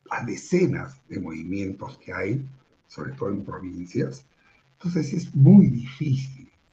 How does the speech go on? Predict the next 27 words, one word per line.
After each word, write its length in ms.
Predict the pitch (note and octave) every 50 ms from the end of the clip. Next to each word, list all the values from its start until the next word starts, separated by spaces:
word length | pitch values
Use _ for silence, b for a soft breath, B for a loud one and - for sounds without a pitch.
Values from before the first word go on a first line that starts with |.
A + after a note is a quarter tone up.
| _ - -
demasiado 800 | - A2 A2 A2+ A#2 G2+ - - - F3+ F#3+ - - C#3 - G2
difícil 540 | G#2 F#2+ - - - C3+ - - C#3 C3+ - - - _ _ _ -
que 100 | - B2+
tú 200 | - - C3 - -
puedas 400 | C#3 C3+ C2+ - - - - -
tener, 460 | - - - - - A2+ B2 C3 C3 - - _ _ _ _ _ _ _
eh, 580 | - - - - - - A#2+ - - C3+ - - -
algún 380 | - A2+ A#2+ A#2+ C3 C#3 C3+
resultado 680 | A#2+ - - - - - - - A2+ - - - - -
positivo. 760 | - - - - - - - C#3+ C3+ B2+ A2+ F#2+ - - - - _ _ _ _ _ _ _ _ _ _ _ _ _ _ _ _ _ _ _ _ -
No 160 | E3+ F#3 A3 -
solo 220 | - D3 C3 A2
de 60 | G2+
este, 340 | - - - - - - -
esta 160 | - - - -
elección, 640 | - - - - C3 C3+ C3+ C3+ A#2+ - A#2 B2+
vemos 260 | B2+ B2 A#2+ A#2 A2
la 80 | G#2+ -
anterior. 540 | - - - - - - D3+ C3+ - - - - - _ _ _ _ _ _ _ _ -
Y 80 | -
si 140 | - C3 A#2+
lo 100 | A#2 A2+
resumimos 580 | - - - - - C3 B2 D3+ D3+ D#3+ C3+ B2+
ahorita 400 | A#2 A2+ C3 - - - - -
a 180 | - G#2 G2+ G2
esta 300 | - - - - - G#2
elección, 640 | G2+ - - - - A#2 G#2+ D#3+ F3 F3 B B